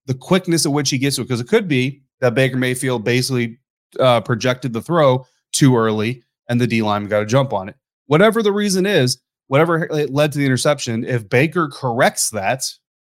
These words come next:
and we're only saying Baker because Baker's went through the interception here, okay?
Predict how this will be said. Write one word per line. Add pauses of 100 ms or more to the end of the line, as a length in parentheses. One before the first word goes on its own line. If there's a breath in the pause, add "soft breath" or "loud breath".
(100)
and
we're
only
saying
Baker
because
Baker's
went
through
the
interception
here,
okay?